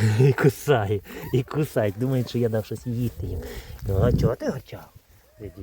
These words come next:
дивіться. Цей як ох-, о-, охранник на, на пропуску. Сидить і там лапою кожного по попі. Хоп, запускаю, не запускаю. Дивіться, дивіться, дивіться. Боягузи, боягузи.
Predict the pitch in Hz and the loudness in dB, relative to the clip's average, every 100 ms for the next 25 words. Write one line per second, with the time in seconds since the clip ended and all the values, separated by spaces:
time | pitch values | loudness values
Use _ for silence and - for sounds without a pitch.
0 | 932 1077 - - 127 113 - 113 - 107 | -16 -18 -20 -4 0 0 -2 -8 -8 -10
1 | - 127 143 - 123 - 104 87 - - | -8 -8 -8 -8 -6 -4 -4 -6 -18 -20
2 | 135 127 107 - 113 104 104 - 110 104 | -12 -8 -8 -8 -6 -4 -4 -6 -6 -8
3 | - - - - - - - - - - | -10 -20 -20 -20 -20 -20 -20 -20 -20 -14
4 | 101 127 - - 104 98 117 - 101 - | -4 -4 -4 -8 -8 0 0 0 -6 -4
5 | 117 104 104 120 - 117 - - 202 - | -4 -4 -4 -4 -2 -4 -4 -2 -2 -2
6 | - - 117 - 110 170 180 165 147 143 | -18 -8 -8 -6 -4 0 2 2 -2 -4
7 | - - 92 - - - - - - - | -8 -10 -10 -10 -18 -20 -20 -18 -16 -18
8 | - - - 95 92 - 98 87 - - | -20 -20 -16 -12 -10 -10 -12 -12 -14 -14
9 | - - - - - - - - - - | -16 -16 -16 -18 -18 -18 -18 -18 -14 -14
10 | - - - 101 95 92 113 117 92 85 | -14 -16 -6 -4 -4 -4 -4 -4 -6 -8
11 | - - - - - - 104 98 101 95 | -12 -14 -16 -16 -16 -8 -2 0 0 0
12 | 123 110 | -2 -2